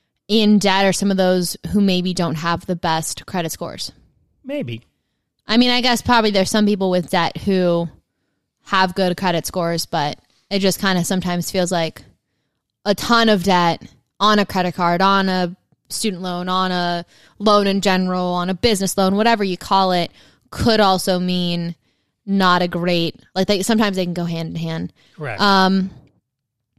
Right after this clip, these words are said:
Speaker 1: so, but that's, that's interesting to know 'cause I never thought of that.
Speaker 2: So
Speaker 1: 'Cause
Speaker 2: if you're below six fifty, you could still get a consolidation loan. So you went from eighteen to nineteen percent,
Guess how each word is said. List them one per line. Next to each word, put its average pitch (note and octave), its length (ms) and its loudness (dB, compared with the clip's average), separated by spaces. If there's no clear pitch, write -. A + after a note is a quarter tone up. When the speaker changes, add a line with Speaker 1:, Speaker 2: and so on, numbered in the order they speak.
Speaker 1:
so, G3 600 4
but A3 100 2
that's, A#3 280 0
that's A#3 200 2
interesting C4 300 2
to G#3+ 80 4
know G3+ 200 2
'cause - 160 -10
I F#3+ 100 0
never F#3 200 -2
thought F3 160 0
of E3+ 60 -4
that. C#3+ 180 -2
Speaker 2:
So G#3+ 120 4
Speaker 1:
'Cause - 100 2
Speaker 2:
if - 80 -10
you're G3 100 4
below F3+ 380 4
six - 360 -2
fifty, E3 520 -6
you E3 140 0
could E3+ 180 -4
still G3+ 240 -2
get D#3 200 -4
a C#3+ 60 -4
consolidation C#3+ 800 -6
loan. A#2+ 280 -6
So - 180 -6
you A#2+ 180 -6
went C#3 200 -6
from C#3 160 -8
eighteen C#3 380 -6
to B2+ 80 -6
nineteen B2 460 -10
percent, C3 480 -10